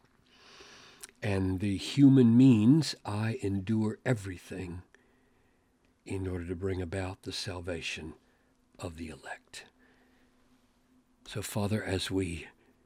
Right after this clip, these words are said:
tackle this huge issue of how your eternal choice of a people for yourself before the foundation of the world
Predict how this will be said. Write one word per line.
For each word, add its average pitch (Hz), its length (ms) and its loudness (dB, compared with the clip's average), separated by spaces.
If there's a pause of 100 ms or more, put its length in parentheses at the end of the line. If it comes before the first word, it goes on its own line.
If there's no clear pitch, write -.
(640)
tackle 110 420 -4
this 90 280 -4
huge 123 640 4
issue - 400 -8 (720)
of 90 160 -8
how 95 480 -2 (380)
your 113 400 0
eternal 110 840 -4
choice - 720 -4 (520)
of 98 320 -2 (140)
a 101 140 -2
people 98 560 -6
for 107 320 -4
yourself 117 640 -2
before - 340 -6
the 113 100 -6
foundation 110 720 -4
of 98 120 -8
the 107 100 -8
world 101 640 -2